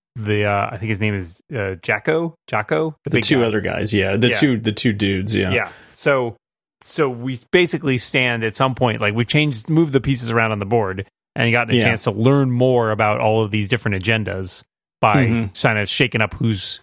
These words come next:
Speaker 1: who's dealing with who. And I think, you know, I imagine as we get to-, towards the back of the season,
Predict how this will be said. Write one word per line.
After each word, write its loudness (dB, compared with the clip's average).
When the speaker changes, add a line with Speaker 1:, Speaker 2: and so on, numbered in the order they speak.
Speaker 1:
who's 0
dealing 0
with -6
who. 0
And 2
I 2
think, 0
you 2
know, 0
I 0
imagine 0
as 0
we -2
get -2
to-, -2
towards -2
the -6
back 0
of -6
the -12
season, -4